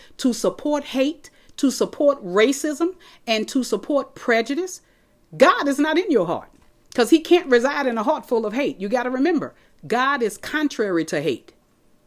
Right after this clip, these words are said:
Okay? He is contrary to hate. So if your heart is filled with hate, and you can claim your heart is filled with love, but if you support hate, the Bible says you are no different from the people that you support.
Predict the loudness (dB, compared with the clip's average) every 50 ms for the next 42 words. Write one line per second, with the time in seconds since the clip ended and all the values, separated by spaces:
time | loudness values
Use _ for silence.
0 | _ _ -6 -6 -4 -2 -2 -2 -2 -4 -10 _ _ _ _ _ _ _ 2 2
1 | 2 2 2 2 0 0 0 0 -4 -4 -2 -2 -2 -2 -2 -2 -2 0 0 0
2 | -2 0 0 0 0 0 0 0 -2 -6 -8 -18 -20 -20 _ -4 0 0 0 2
3 | 0 0 2 2 2 2 2 0 0 -4 -4 -2 0 2 2 2 0 -2 -2 -4
4 | -2 0 0 0 0 -2 -6 -14 -20 -20 -20 -20 -20 -16 -4 0 2 4 6 6
5 | 6 6 6 2 0 0 0 -2 0 2 2 4 4 4 2 2 2 2 0 0
6 | -2 -2 -2 0 0 0 0 -2 -2 0 0 0 0 -2 -2 0 2 2 2 2
7 | 2 0 0 0 -2 -2 -2 -2 -2 -2 0 0 2 2 2 0 0 -4 -8 _
8 | 0 0 2 2 2 0 0 -2 0 4 6 6 6 6 4 2 2 2 2 2
9 | 0 0 0 -2 -4 -4 -4 -4 -6 -4 -4 -4 -4 -4 0 2 2 2 4 2
10 | 0 0 0 0 0 -2 -4 -2 -2 0 2 0 0 0 -4 -10 -20